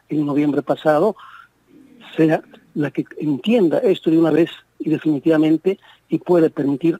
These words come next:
unir a la mayoría de este país si queremos salir adelante. Una izquierda que llegue al gobierno, que sea débil, fragmentada o que tenga confrontaciones internas innecesarias,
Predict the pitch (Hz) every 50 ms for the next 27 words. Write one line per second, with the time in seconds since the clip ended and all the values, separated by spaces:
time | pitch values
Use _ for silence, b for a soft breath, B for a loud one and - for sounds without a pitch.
0 | _ _ - 160 165 165 185 175 151 123 _ _ _ - - 165 160 156 147 151
1 | 156 160 151 - 160 - 151 147 165 170 - - 175 - - 165 160 156 185 226
2 | 240 208 - 196 160 160 151 147 139 131 127 127 120 113 _ _ _ _ _ _
3 | _ _ _ B B B B B B B - - 240 247 214 - - - 220 202
4 | 196 165 - 175 170 175 175 170 156 151 160 147 160 160 151 139 139 139 139 151
5 | - b b b b b _ _ - 120 123 - 175 185 180 165 175 180 165 143
6 | 127 123 135 160 - _ _ _ _ - - 170 160 156 156 147 139 - 170 160
7 | 160 160 175 190 b b b b b b _ - - 160 - - 147 - - 185
8 | 196 196 185 180 160 143 135 - _ - 165 151 - - 151 147 - 156 135 -
9 | 180 175 175 165 143 - - _ - - _ _ _ _ _ - 160 156 139 -
10 | 175 170 175 170 147 - 151 143 139 139 120 127 - - 147 147 139 175 233 156